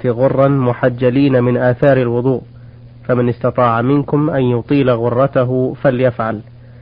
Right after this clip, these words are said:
فقال: 'هذا الحديث لم يثبت عن النبي صلى الله عليه وسلم.'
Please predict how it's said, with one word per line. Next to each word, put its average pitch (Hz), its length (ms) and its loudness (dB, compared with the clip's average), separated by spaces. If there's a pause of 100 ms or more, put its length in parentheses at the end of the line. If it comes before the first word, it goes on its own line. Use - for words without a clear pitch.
(300)
فقال: 170 440 2
'هذا 160 220 4
الحديث 135 460 0
لم 147 160 2
يثبت 127 380 0
عن 123 120 -2
النبي 123 400 0
صلى 123 220 -4
الله 120 320 -2
عليه 120 320 -4
وسلم.' 123 480 -2